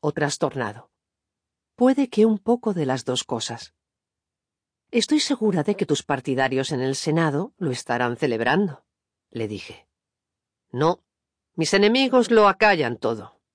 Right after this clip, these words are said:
«No se puede acallar». «Me tendrían que organizar un triunfo»,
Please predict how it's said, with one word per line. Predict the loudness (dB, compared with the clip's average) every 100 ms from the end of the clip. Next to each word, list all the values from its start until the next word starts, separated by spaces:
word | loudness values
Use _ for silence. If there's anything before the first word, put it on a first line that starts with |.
| _ _ _ _ _ _ _
«No | -6
se | -4 -2
puede | -2 -2
acallar». | -6 -8 -6 -6 -6 _ _ _ _ _ _ _ _ _ _ -20
«Me | -6
tendrían | -2 2 6 6 4
que | 2
organizar | 2 2 0 2 2 4
un | 2 0
triunfo», | 2 2 2 -2 -14